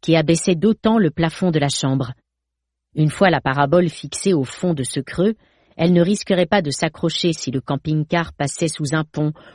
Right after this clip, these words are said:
au cas où ses occupants seraient contraints de fuir leurs ennemis. « J'ai besoin de ton aide pour installer la parabole », déclara Vikram. « Allons-y. » Voyant que sa compagne enfilait le holster d'épaule réservé aux Heckler,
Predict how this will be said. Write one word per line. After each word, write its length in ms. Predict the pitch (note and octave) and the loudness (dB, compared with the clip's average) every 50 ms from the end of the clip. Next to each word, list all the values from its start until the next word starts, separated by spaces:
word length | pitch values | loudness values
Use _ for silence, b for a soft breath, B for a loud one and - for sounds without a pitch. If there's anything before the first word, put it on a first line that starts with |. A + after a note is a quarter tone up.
| B | B
au 140 | - C3+ C#3 | -6 -6 -6
cas 240 | - - E3 D#3 D3+ | 0 2 2 2 2
où 60 | C3+ | 0
ses 260 | B2 - C#3+ C3+ - | -4 -4 -6 -4 -4
occupants 360 | D3 - - D#3 - - E3+ | -4 -4 -4 -6 -4 -2 -2
seraient 260 | D#3 - - B2+ C3 B2+ | -2 -4 -4 -6 -6 -6
contraints 380 | - D3 C3+ - - D#3+ D#3 | -4 -6 -8 -6 -4 -4 -2
de 100 | C3+ C3 | -2 -4
fuir 340 | C3 - - - D3+ D3+ C#3 | -6 -8 -4 -2 -2 0 0
leurs 220 | C#3 C3+ B2+ A#2+ | 0 -2 -2 -2
ennemis. « 340 | C3+ C3+ C3+ C3 C3 C3 - _ _ _ _ _ _ _ _ _ _ _ _ _ _ _ _ _ _ _ _ _ _ - | -2 0 0 0 0 -2 -2 _ _ _ _ _ _ _ _ _ _ _ _ _ _ _ _ _ _ _ _ _ _ -4
J'ai 200 | - F3 G#3 A3 | 0 2 4 4
besoin 300 | G3+ G3+ A#3+ G#3 C4 C4 | 6 6 6 6 6 4
de 60 | A#3+ - | 4 4
ton 180 | - B3 B3 | 4 4 6
aide 180 | B3+ B3 G#3+ - | 6 6 4 0
pour 200 | - - D#3+ E3 | -4 -4 -2 0
installer 380 | F3 - - - F#3+ F#3 F#3+ | 0 -2 0 0 2 4 4
la 120 | F3 D#3+ D#3 | 4 4 2
parabole », 500 | - F3 D#3 D#3+ D#3 E3 F3 E3+ D#3 D3 - _ _ _ _ _ _ _ _ _ _ _ - | 2 2 2 2 4 4 4 4 4 2 -2 _ _ _ _ _ _ _ _ _ _ _ -6
déclara 460 | D3+ D3+ D3+ - - C#3 B2 C3 C#3 | -2 -2 0 0 0 0 0 0 0
Vikram. « 520 | B2 C3+ - - - C3+ C3 C3+ C3+ C#3 - _ _ _ _ _ _ _ _ _ _ _ _ _ _ _ _ _ _ _ _ - | -2 -2 -6 -4 -2 -2 0 0 -2 -4 -6 _ _ _ _ _ _ _ _ _ _ _ _ _ _ _ _ _ _ _ _ 2
Allons-y. » 480 | B3 D4 B3+ G3+ F#3 D3+ C3 D3+ A#3 - _ _ _ _ _ _ _ _ _ _ _ _ _ _ _ _ _ _ _ - | 4 4 4 4 2 2 -2 -6 -6 -8 _ _ _ _ _ _ _ _ _ _ _ _ _ _ _ _ _ _ _ -6
Voyant 420 | E3 D3 E3+ F#3+ F3+ F3+ G#3 G#3 | -2 4 6 6 6 6 4 2
que 140 | F#3 - D#3 | 2 0 -4
sa 180 | C#3 - D3 C#3 | -2 -2 -4 -4
compagne 580 | - - E3 D#3 - G3+ G3+ G3 F#3+ D#3+ D3 | -2 -4 -4 -2 2 2 2 2 2 2 0
enfilait 460 | C#3+ C3+ - - - E3 E3 E3+ E3+ | -2 -2 -6 -4 -2 0 2 2 2
le 100 | D#3 C3 | 2 2
holster 500 | B2 C3 C#3 C#3+ C#3 - - - F3+ E3+ C#3+ | 0 0 0 0 -2 -6 -4 -2 -2 -2 0
d'épaule 480 | C3 C3 C#3 C#3 - - F3+ F3+ E3+ C#3+ | 0 -2 -2 -2 0 0 2 2 2 0
réservé 580 | B2+ C#3 C3+ B2+ D3 C#3+ C3+ C3 C#3+ D#3 D3+ | 0 -2 -2 -2 -2 -4 -2 -2 -2 0 0
aux 120 | C3+ A#2+ C3 | 0 0 0
Heckler, 380 | C#3 - - E3 E3+ F3+ G3+ | -2 -2 -2 -2 0 0 0